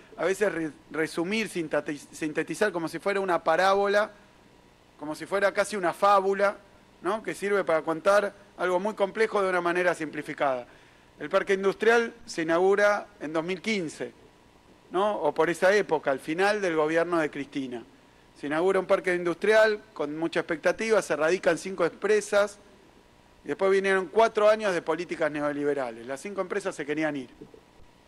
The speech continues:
También otra cita varelense, ¿no? Pero de la rotonda de Alpargatas se fue a Alpargatas. Quedó la rotonda. Y más o menos, porque no hicieron las inversiones públicas en obras para que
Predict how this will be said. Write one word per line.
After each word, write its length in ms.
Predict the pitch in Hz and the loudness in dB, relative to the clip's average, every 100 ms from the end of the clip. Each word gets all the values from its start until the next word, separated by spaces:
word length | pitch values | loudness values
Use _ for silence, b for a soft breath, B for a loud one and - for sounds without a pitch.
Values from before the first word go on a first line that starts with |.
| _ _ _ _ _ _ - - _ _ _ _ _ _ | _ _ _ _ _ _ -20 -20 _ _ _ _ _ _
También 300 | 143 160 196 | -8 -2 2
otra 840 | 208 208 202 175 160 151 147 139 120 - - _ - _ _ | 4 4 4 6 6 4 2 -2 -6 -16 -20 _ -20 _ _
cita 300 | - 196 190 | -12 -2 4
varelense, 760 | 180 165 170 196 190 151 - 135 | 6 6 4 4 2 0 -6 -2
¿no? 240 | 156 196 | 2 2
Pero 260 | 170 151 143 | 2 2 2
de 100 | 143 | 2
la 140 | 151 | 2
rotonda 380 | 147 160 202 202 | 2 2 2 2
de 60 | 185 | 2
Alpargatas 580 | 175 175 196 220 220 165 | 2 0 4 2 2 -4
se 80 | |
fue 100 | 147 | -2
a 20 | 170 | 0
Alpargatas. 600 | 175 180 208 160 - - - - _ _ - _ - - - - _ _ _ _ _ _ _ _ - _ - | 2 4 2 2 -6 -8 -16 -20 _ _ -20 _ -20 -20 -20 -20 _ _ _ _ _ _ _ _ -20 _ -2
Quedó 200 | 147 185 | 2 4
la 100 | 190 | 6
rotonda. 640 | 170 160 208 170 143 127 - - - - - | 4 4 4 4 0 -6 -4 -4 -4 -16 -18
Y 60 | 131 | -2
más 220 | 175 175 | -2 2
o 60 | 196 | 2
menos, 360 | 226 180 143 - | 2 0 -4 -6
porque 340 | 143 135 143 | -6 -6 -4
no 120 | 143 160 | -2 -2
hicieron 280 | 180 175 | 0 0
las 160 | 160 151 | 0 -2
inversiones 680 | 156 151 151 175 175 180 160 | -2 -2 -2 2 2 2 -2
públicas 600 | - 180 190 190 160 - | -2 -2 0 0 -2 -2
en 100 | 151 | 0
obras 320 | 175 185 202 | 2 2 2
para 340 | 202 151 143 135 | 2 0 0 -2
que 260 | 143 127 | -4 -6